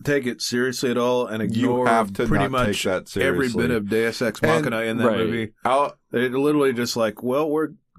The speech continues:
Speaker 1: yeah, that's why we're moving the plot this way. It's because of this kerfuffle thing, right?
Speaker 3: Right.
Speaker 1: Like,
Speaker 3: The, here's, here's,
Speaker 2: Yeah.
Speaker 1: the
Speaker 3: here's
Speaker 1: Thunkerdoodle happened, so now we're gonna make, that's why everybody knows what this thing is.
Speaker 3: Ev-,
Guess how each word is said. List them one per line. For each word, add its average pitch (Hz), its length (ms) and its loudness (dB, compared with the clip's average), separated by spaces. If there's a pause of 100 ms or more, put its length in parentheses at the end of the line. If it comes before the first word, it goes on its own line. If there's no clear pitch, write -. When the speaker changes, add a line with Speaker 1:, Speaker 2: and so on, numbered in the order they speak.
Speaker 1:
yeah, 220 300 0
that's 220 260 -2
why 156 180 4
we're 131 160 0
moving 123 260 0
the 113 60 -2
plot 110 300 0
this 120 200 -4
way. 123 200 0
It's 185 220 -4
because 160 360 0
of 151 120 -4
this - 300 -6 (920)
kerfuffle 127 600 -2
thing, 120 360 -4
right? 127 340 0
Speaker 3:
Right. - 20 -20
Speaker 1:
Like, 131 200 -4 (600)
Speaker 3:
The, 143 380 -8
here's, 156 420 -6 (140)
here's, 147 460 -2
Speaker 2:
Yeah. 131 60 4
Speaker 1:
the 208 140 0
Speaker 3:
here's 202 220 4
Speaker 1:
Thunkerdoodle 147 280 4
happened, 135 360 0
so 139 120 0
now 151 280 2
we're 135 180 2
gonna 127 200 0
make, 123 220 -2
that's 147 280 0
why 131 300 2
everybody 170 540 -4
knows 165 240 -4
what 170 120 -4
this 147 220 -4
thing 180 240 -4
is. 85 360 -4
Speaker 3:
Ev-, 107 200 -2